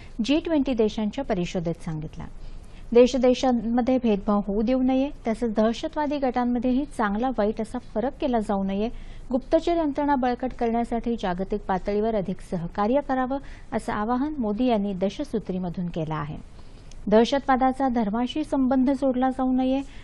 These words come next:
आणि मूलतत्ववादाचा सामना करण्यासाठी सर्वांनी एकजुटीनं कार्य करावं, अशी दशसूत्री राबवण्याचं पंतप्रधानांनी या कार्यक्रमात आवाहन केलं. पॅरिसमध्ये दहशतवादी हल्ला करणाऱ्या दहशतवाद्यांमधल्या एका फ्रेंच नागरिकाचं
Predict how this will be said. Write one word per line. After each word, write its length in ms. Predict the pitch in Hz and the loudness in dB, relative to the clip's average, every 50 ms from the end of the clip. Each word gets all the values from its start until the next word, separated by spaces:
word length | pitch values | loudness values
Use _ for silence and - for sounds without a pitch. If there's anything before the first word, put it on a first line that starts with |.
| - - | -6 -2
आणि 160 | 254 247 262 | 2 4 4
मूलतत्ववादाचा 1080 | 262 254 262 285 311 349 349 - 311 311 - 294 277 269 262 254 226 240 240 233 - 247 | 4 4 4 4 2 2 2 0 0 0 2 0 2 4 4 2 2 2 0 0 -2 -4
सामना 360 | 240 - 233 220 214 214 214 | -2 -2 0 0 0 0 0
करण्यासाठी 680 | 214 - 220 208 202 208 214 214 - 233 220 - 269 285 | 0 0 0 0 2 0 0 0 -2 -2 -2 -2 -4 -4
सर्वांनी 460 | - 240 208 202 208 208 202 208 214 | -2 -2 -2 0 0 0 0 -2 -2
एकजुटीनं 680 | - 190 190 - 240 214 208 233 226 - 285 311 339 339 | -2 -4 -2 -2 -2 -2 -2 -2 -2 -2 -2 -2 -4 -4
कार्य 300 | - - 202 185 185 185 | -2 0 0 0 0 -2
करावं, 480 | 180 - 185 190 208 214 - 165 147 160 - - - - - - | -2 -2 -2 -2 0 0 0 -2 -2 -2 -4 -10 -14 -14 -8 -4
अशी 300 | - 214 208 - - 294 | -2 -2 -2 -2 -2 -2
दशसूत्री 720 | 254 220 220 202 - 269 262 - 311 285 - - 302 302 285 | 0 0 0 -2 -2 -4 -4 -4 -6 -6 -4 -2 -2 0 2
राबवण्याचं 600 | 247 202 185 190 196 202 196 202 208 - - 247 | 2 2 0 0 -2 -2 -2 -2 -4 -4 -6 -6
पंतप्रधानांनी 920 | - - 226 247 269 294 247 214 185 170 190 190 190 196 190 196 220 247 | -4 -2 -2 -2 -2 -2 -2 -2 -2 0 0 -2 -2 0 0 0 0 0
या 140 | 233 202 180 | 0 -2 -2
कार्यक्रमात 640 | 175 - 175 175 208 240 - - 196 170 165 160 160 - - - - | -4 -4 -4 -2 -2 -2 -2 -2 -2 -2 -2 -4 -6 -8 -10 -8 -4
आवाहन 320 | 185 170 156 147 156 156 | -4 -2 -2 -2 -4 -6
केलं. 400 | 151 - - 160 147 139 139 135 - - - - - - - - - - - - - - - - - - - - - - - - - - - - - - - - - - - - - - - - - - - - - - | -6 -4 -4 -4 -4 -4 -6 -8 -8 -10 -16 -16 -18 -18 -18 -16 -16 -16 -16 -16 -16 -16 -16 -16 -16 -16 -16 -16 -16 -16 -16 -14 -14 -14 -14 -14 -14 -14 -16 -16 -16 -16 -16 -18 -18 -18 -18 -16 -14 -14 -14 -14 -4 2
पॅरिसमध्ये 600 | - 240 240 240 294 302 - - 294 285 294 294 | 6 6 8 8 6 4 2 0 2 4 4 4
दहशतवादी 600 | 294 262 254 226 220 - - 240 - 240 226 214 254 | 4 4 2 2 0 0 -4 -4 -2 -2 0 2 2
हल्ला 260 | 233 220 208 202 208 | 2 2 2 2 0
करणाऱ्या 480 | 202 220 208 202 208 202 202 202 208 202 | 2 0 0 2 2 2 2 2 0 0
दहशतवाद्यांमधल्या 1080 | 190 214 190 196 - - 254 - - 220 190 185 202 196 196 196 196 185 190 208 208 | 0 0 -2 -2 -4 -6 -8 -4 -4 -2 -2 0 0 -2 -2 -2 -2 -2 -2 -2 -2
एका 240 | 196 185 - - 196 | -2 -4 -4 -4 -6
फ्रेंच 440 | 202 - - 220 233 254 285 - 311 | -8 -6 -4 -2 -2 -2 -2 -2 0
नागरिकाचं 600 | 262 226 190 190 196 202 202 202 190 - 202 | 0 0 2 0 0 0 -2 -2 -2 -2 -4